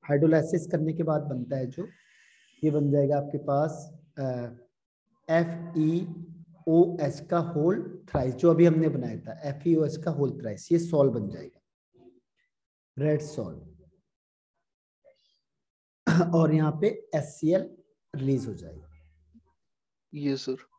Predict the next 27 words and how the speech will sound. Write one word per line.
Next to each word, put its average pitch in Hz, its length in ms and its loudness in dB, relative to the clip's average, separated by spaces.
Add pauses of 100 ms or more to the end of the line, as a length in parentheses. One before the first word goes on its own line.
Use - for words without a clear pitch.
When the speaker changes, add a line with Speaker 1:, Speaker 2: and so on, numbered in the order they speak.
(140)
Speaker 1:
और 139 200 4
last 156 480 2
इसमें 170 300 0
है, 170 300 -2
अगर 160 260 0
हमें 160 580 -6 (500)
<clears throat> 196 500 4 (3500)
इसमें 175 280 -6
अगर 175 140 0
हम 175 220 0 (340)
gold 156 400 6
का 170 60 2
ही 170 100 4
कर 160 160 -4
रहे 135 140 -6
हैं, - 240 -12 (360)
sorry, 135 520 -8
arsenic 151 440 -4 (180)
का, - 60 -4 (760)
तो - 180 -18 (160)
<clears throat> 196 380 6
ए 196 260 10
एस 156 160 0
टू 170 320 4
ओ 165 120 -2
थ्री 175 200 -2 (680)
प्लस 175 260 2